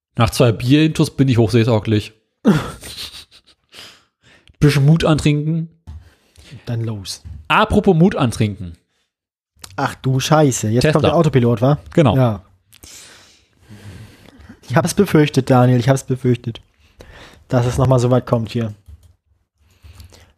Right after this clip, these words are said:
Speaker 2: Hit me, erzähl mir mehr.
Speaker 1: Die National Highway Traffic Safety Administration,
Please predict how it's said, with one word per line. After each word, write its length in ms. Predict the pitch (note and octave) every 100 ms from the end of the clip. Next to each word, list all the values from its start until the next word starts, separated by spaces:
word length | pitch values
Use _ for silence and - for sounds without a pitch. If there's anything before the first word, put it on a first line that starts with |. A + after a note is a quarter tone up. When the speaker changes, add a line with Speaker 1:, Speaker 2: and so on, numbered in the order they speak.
| _ _
Speaker 2:
Hit 200 | D3+ B2+
me, 200 | A#2+ G#2+ G2+
erzähl 300 | C3+ - D3+
mir 120 | C#3
mehr. 340 | C3 A#2 G2+ - _ _ _ _ _ _ - - - - - -
Speaker 1:
Die 320 | B2 B2+ D#3
National 640 | B2 D3 G3+ - G3 F#3
Highway 260 | C#3+ F3 E3+
Traffic 400 | D#3 F3+ - D#3+
Safety 600 | - - D#3+ F#3+ - -
Administration, 920 | G2 A#2+ A2 - - G#2+ G#2 - F#3